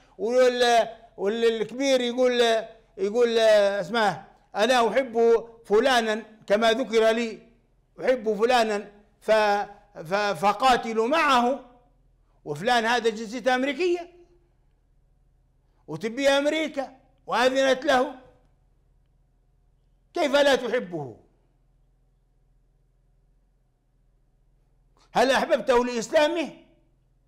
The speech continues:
أترك الإجابة لكم حتى للذين يحبونه. هذه حقيقة مرة، مرة جدًا. ولذلك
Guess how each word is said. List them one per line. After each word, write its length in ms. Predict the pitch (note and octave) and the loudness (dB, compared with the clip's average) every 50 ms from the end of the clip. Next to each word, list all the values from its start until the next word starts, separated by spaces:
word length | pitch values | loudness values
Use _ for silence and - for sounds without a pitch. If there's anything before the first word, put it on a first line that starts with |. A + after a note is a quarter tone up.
| _ _ _ _ _ _ _ _ _ _ _ _ _ _ _ _ _ _ _ _ _ _ | _ _ _ _ _ _ _ _ _ _ _ _ _ _ _ _ _ _ _ _ _ _
أترك 360 | D4 C4 B3 B3+ B3 A#3 - A3 | -2 -2 0 0 -2 -2 -2 -2
الإجابة 420 | A#3+ A#3+ A3+ A3 C4+ B3+ B3 B3+ | -2 -2 0 0 0 2 2 4
لكم 380 | A#3+ C4+ D4 D4 C#4 - B3 G3 | 4 4 4 4 2 0 -2 -2
حتى 280 | A#3 B3+ B3+ - B3+ | -4 -2 0 2 2
للذين 560 | B3+ C4 B3+ B3+ C4 B3+ C#4 C#4+ C#4 C#4+ C#4 | 2 2 2 2 0 0 0 0 0 0 0
يحبونه. 540 | C4+ G3 B3+ C#4+ C4+ D4 C4+ A#3+ A3 F3+ - - - _ _ _ _ _ _ _ _ _ _ _ _ _ _ _ _ _ _ _ _ _ _ _ _ _ _ _ _ _ _ _ _ _ _ _ _ _ _ _ _ _ _ _ _ - | 0 -2 -6 -4 0 0 2 2 0 -2 -8 -14 -20 _ _ _ _ _ _ _ _ _ _ _ _ _ _ _ _ _ _ _ _ _ _ _ _ _ _ _ _ _ _ _ _ _ _ _ _ _ _ _ _ _ _ _ _ 0
هذه 320 | B3 C#4+ C#4 C#4 C4+ A#3+ | 2 2 2 2 2 0
حقيقة 580 | G3 A3+ A3 - B3+ C4 A#3 A#3+ - G3 F#3+ F#3 | 0 0 -2 0 0 -2 -2 0 0 0 0 2
مرة، 580 | F#3 G3+ A#3 A3+ G3+ E3+ D#3+ D3 B2 - - _ _ _ _ _ _ _ _ _ _ _ _ _ _ | 2 2 4 4 2 2 -2 -4 -6 -6 -10 _ _ _ _ _ _ _ _ _ _ _ _ _ _
مرة 460 | - F#3+ A3 B3 A#3 G3+ G3 F3+ E3+ D#3 | -8 -2 0 0 0 0 0 -2 -2 -2
جدًا. 440 | F#3+ G3 D#3 C3+ C3+ D3 C3 G2+ - _ _ _ _ _ _ _ _ _ _ _ _ _ _ _ _ _ _ _ _ _ _ _ _ _ _ _ _ _ _ _ _ _ _ _ _ _ - | -6 -12 -14 -14 -14 -14 -14 -16 -18 _ _ _ _ _ _ _ _ _ _ _ _ _ _ _ _ _ _ _ _ _ _ _ _ _ _ _ _ _ _ _ _ _ _ _ _ _ -6
ولذلك 680 | E3 G3 A#3 B3 C4+ C#4+ C4+ B3 G#3 F3 - - - | -4 -2 -2 0 2 2 2 2 0 -2 -4 -8 -20